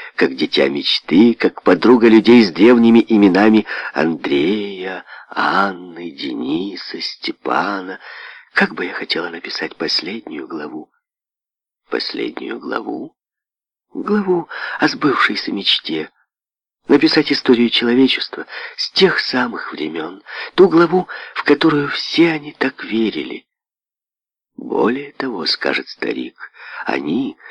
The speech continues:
люди далёкой культуры, от которой попал нам с тобой в руки неприглядный черепок, современники бурь и революций, не только верили в эту главу, они ещё и строили сами эту новую главу истории,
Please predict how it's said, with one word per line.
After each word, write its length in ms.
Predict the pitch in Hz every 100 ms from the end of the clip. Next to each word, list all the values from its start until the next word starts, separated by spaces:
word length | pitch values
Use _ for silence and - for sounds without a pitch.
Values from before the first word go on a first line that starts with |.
| - -
люди 340 | - 127 139 127
далёкой 440 | 120 135 - 139
культуры, 540 | - 120 - 135 139
от 120 | 127 -
которой 340 | 104 131 127
попал 400 | 117 107 117 131
нам 220 | 113 131
с 80 | -
тобой 260 | 113 120 113
в 80 |
руки 340 | 104 131 - 120 - -
неприглядный 760 | 98 107 104 87 107 123 120 117
черепок, 840 | - - - - 98 135 _ - - - -
современники 880 | - - 90 92 104 135 135 131 -
бурь 360 | 98 80 127 139 -
и 100 | -
революций, 720 | 107 104 92 101 151 - 151 139 - - 85
не 100 | 82
только 380 | 98 131 -
верили 560 | 180 185 190 175 - 71
в 80 | 64
эту 180 | - -
главу, 440 | 67 67 67 65 - -
они 220 | 73 71
ещё 260 | 67 - 64
и 60 | 62
строили 680 | - - - 71 90 78 78
сами 440 | - 67 69 69
эту 240 | 67 -
новую 360 | 67 71 71 67
главу 340 | - 69 69
истории, 540 | 67 - 64 69 -